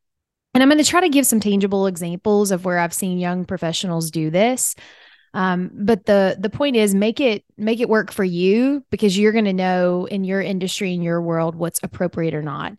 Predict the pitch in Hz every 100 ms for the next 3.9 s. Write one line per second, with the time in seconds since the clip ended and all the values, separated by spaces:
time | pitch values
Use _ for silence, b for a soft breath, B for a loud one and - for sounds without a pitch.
0 | b b b b b - - - 262 285
1 | 285 - 359 320 - 233 226 220 - 202
2 | 202 190 - 190 175 190 185 170 170 175
3 | 175 175 175 190 185 180 180 175